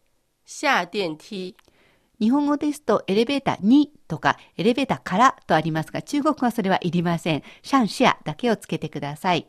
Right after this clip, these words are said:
Speaker 2: えー、ここまでは乗る降りるだったんですが、えー、時間の前後を表す時も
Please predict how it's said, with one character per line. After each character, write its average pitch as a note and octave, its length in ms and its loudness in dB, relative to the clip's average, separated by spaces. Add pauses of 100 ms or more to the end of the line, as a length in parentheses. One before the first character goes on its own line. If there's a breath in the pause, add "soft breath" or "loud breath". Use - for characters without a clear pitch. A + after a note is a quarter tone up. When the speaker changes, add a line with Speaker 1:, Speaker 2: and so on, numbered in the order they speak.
(720 soft breath)
Speaker 2:
え F3 120 0
ー、 F3 40 -2
こ - 140 -6
こ - 100 2
ま E4+ 120 2
で A#3+ 100 4
は D#3+ 80 4
乗 D#3+ 160 2
る A#3+ 180 0
降 D#3+ 80 2
り G3+ 140 0
る D#3 200 -4
だ D3 120 -6
っ - 40 -12
た C#3+ 120 -6
ん C#3+ 40 -6
で C#3 120 -6
す D3+ 160 -8
が、 D#3 240 -2 (320 loud breath)
え D3 60 -6
ー、 C#3 520 -6
時 F#3 160 -2
間 F4 300 0
の F4 140 4
前 E4+ 160 2
後 A3 220 4
を - 140 2
表 E3 300 0
す - 40 -18
時 E3 260 -6
も F3 220 2